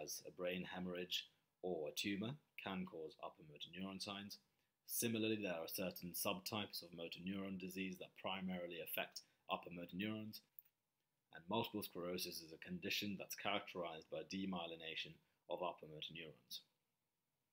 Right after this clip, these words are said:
So the signs of upper motor neuron disease tend to be characterized by excessive tone and excessive reflexes. So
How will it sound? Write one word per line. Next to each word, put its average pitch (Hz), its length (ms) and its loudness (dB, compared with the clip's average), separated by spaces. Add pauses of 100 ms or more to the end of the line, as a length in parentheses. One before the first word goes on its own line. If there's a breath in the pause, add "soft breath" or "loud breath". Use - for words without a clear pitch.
(840)
So - 140 -8
the - 80 -6
signs 131 420 8
of 117 80 6
upper 107 220 8
motor 95 280 0
neuron 98 360 0
disease 82 440 -10 (220)
tend 110 260 0
to 107 60 -2
be 95 240 -2
characterized 90 720 -4
by 87 320 -2 (600 soft breath)
excessive 101 600 4
tone 87 380 0 (160)
and 82 100 -10
excessive 90 640 0
reflexes. - 760 -10 (800 loud breath)
So - 140 -8